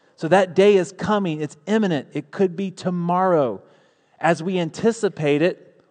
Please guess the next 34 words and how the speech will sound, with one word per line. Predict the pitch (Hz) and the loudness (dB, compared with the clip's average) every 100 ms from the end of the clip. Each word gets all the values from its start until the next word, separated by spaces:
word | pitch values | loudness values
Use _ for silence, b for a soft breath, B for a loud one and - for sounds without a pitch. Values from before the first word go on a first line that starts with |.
| - | -2
what | 151 202 | 4 4
are | 190 | 4
we | 190 185 | 0 -2
doing? | 170 214 147 | -2 0 2
What | 156 - | 0 0
habits | - 185 214 180 - | -8 -2 0 0 -2
are | 170 | -2
we | 160 | -2
integrating | 151 180 160 175 160 | -4 -6 -2 -2 -2
into | 170 170 | -6 -4
our | 139 139 | -2 0
life? | 165 208 180 - | 2 2 0 -2
And | 147 | -6
the | 147 | -4
writer | 156 190 190 | -2 0 0
of | 175 | -2
the | 156 | -2
Hebrews, | 185 190 180 160 131 | -6 -4 -4 -4 -10
to | - | -4
the | 160 | -4
Hebrews | 175 196 185 | -4 -2 -2
is | 156 - | -2 -2
saying, | 170 170 160 B B B | 0 0 -2 B B B
"Let's | - - - | -2 -2 0
not | 190 214 185 | 0 0 0
give | 160 220 | 6 6
up | 220 214 - | 6 0 -2
meeting | 160 214 214 196 | -2 -2 -2 -4
together. | 175 156 180 165 120 - _ - | -6 0 2 2 0 -6 _ -10
Let's | 143 | -8
make | 156 170 151 | -2 -2 -2
this | 151 147 | -6 -4
a | 135 | -8
priority | - 139 123 156 160 147 131 | 0 2 2 0 0 2 -2